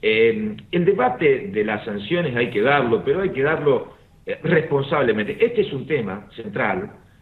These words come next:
eh, para no caer en el error de lo que se ha incurrido, por ejemplo, en el debate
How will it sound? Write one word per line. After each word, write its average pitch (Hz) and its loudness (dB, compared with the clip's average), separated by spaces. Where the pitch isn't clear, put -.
eh, 82 -4
para 110 0
no 151 0
caer 139 4
en 139 2
el 120 -2
error 113 0
de 92 -6
lo 92 -6
que 90 -8
se 113 -6
ha - 0
incurrido, 120 0
por 95 -2
ejemplo, 113 -2
en 101 0
el 92 0
debate 110 0